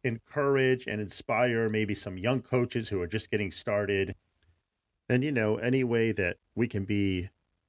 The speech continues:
impactful in another coach's life, then I figure that that's a win for us. Every episode, I will have a special guest on with me that will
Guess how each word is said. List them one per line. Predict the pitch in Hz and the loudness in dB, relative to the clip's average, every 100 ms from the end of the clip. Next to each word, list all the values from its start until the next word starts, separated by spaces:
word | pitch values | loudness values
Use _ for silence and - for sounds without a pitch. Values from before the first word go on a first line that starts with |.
| _ - | _ -2
impactful | 117 - 117 110 - 123 110 | 0 0 2 2 2 0 2
in | 90 | 0
another | 87 104 95 | 0 0 0
coach's | - 104 - 101 | 0 0 0 -2
life, | 92 101 139 - | 0 0 0 0
then | 98 90 92 | -2 0 -2
I | 98 | -6
figure | - 101 95 | -4 -2 -2
that | 90 | -2
that's | 95 - | -4 -4
a | |
win | 85 90 90 | -4 -2 -4
for | 76 85 80 | -6 -6 -6
us. | - - - - _ _ _ _ _ _ _ _ _ _ _ - | -8 -10 -10 -12 _ _ _ _ _ _ _ _ _ _ _ -4
Every | 113 110 113 | -2 0 0
episode, | 120 110 - 117 107 | 0 -2 -2 0 0
I | 104 | 0
will | 92 | -2
have | 90 101 95 | -2 0 0
a | 92 | -2
special | - 107 - 92 | -6 -4 -4 -6
guest | 82 104 - 117 | -4 -2 -2 -4
on | 104 98 | -4 -2
with | 95 90 | -2 -2
me | 95 107 123 _ _ _ _ _ _ _ - | -2 -2 -4 _ _ _ _ _ _ _ 0
that | 95 95 | 0 0
will | 98 92 90 85 | 0 0 0 -4